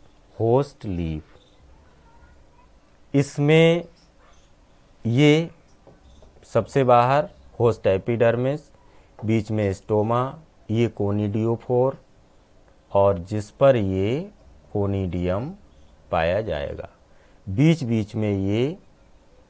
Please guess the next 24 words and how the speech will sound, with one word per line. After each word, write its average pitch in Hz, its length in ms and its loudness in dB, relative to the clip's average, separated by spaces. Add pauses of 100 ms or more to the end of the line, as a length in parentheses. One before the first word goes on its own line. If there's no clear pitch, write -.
(420)
क्या 117 120 4
होंगे? 113 560 -2 (580)
एसरबुलाई 110 840 2 (580)
और 98 320 0
ये 139 240 2
नीचे 123 640 0 (360)
माइसीलियम 107 920 0 (800)
जो 98 140 -2
ब्रांच्ड 98 480 -2
होगा 123 340 2
और 101 340 -2
बीच 95 440 -4
में 98 480 -6 (120)
ये 92 180 -4
होस्ट 95 540 -4
सेल्स 95 720 -4 (300)
पाई 85 260 -4
जाएंगी। 69 340 -12 (1700)
तो 107 80 -4
ये 107 200 -2
बहुत 107 300 -6
अच्छा 127 420 -2
क्वेश्चन 101 720 -8
है, 98 280 -8